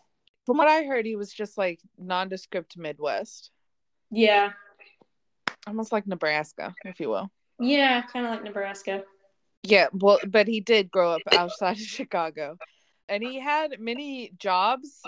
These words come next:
Speaker 1: He's been, like, a roofer, a doorman. He was a slaughterhouse knuckle puller. He, he, like, t-, totted around for a little bit, um, and then he went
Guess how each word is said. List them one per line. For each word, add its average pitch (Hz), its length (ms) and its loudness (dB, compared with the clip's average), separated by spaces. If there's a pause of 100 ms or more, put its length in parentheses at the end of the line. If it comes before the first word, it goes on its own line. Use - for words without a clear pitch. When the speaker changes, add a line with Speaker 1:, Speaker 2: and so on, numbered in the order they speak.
(120)
Speaker 1:
He's 214 280 -12
been, 233 180 -2
like, 220 180 -2
a 196 140 2
roofer, 220 520 0
a 180 140 2
doorman. 190 720 -2 (420)
He 233 80 -4
was 214 220 -2
a 196 60 -10
slaughterhouse 220 760 4
knuckle 190 320 -6
puller. 220 640 -2 (260)
He, 220 400 0 (140)
he, 233 260 -2
like, 247 380 -2
t-, 247 80 -20 (160)
totted 349 380 4
around 202 360 4
for 214 100 -2
a 196 60 0
little 185 220 0
bit, 175 360 2
um, 170 240 -2
and 185 160 -4
then 202 120 0
he 233 160 -4
went 202 440 0